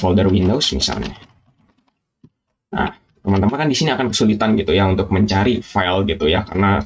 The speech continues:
terlalu banyak. Biasanya teman-teman di sini akan menggunakan dir P gini, per page gitu misalnya.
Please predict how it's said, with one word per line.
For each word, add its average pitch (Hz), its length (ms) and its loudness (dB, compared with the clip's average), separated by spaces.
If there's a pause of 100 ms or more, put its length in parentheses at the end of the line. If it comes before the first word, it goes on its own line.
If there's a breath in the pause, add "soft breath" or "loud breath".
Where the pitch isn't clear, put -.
terlalu 92 300 0
banyak. - 340 0
Biasanya 107 400 -2
teman-teman 104 400 2
di 104 60 0
sini 104 180 2
akan 101 160 -2
menggunakan 95 540 2 (340 loud breath)
dir 117 380 2 (960)
P - 20 -8 (320)
gini, 104 560 2
per 104 240 -4
page 120 320 0
gitu 107 240 2
misalnya. 110 540 2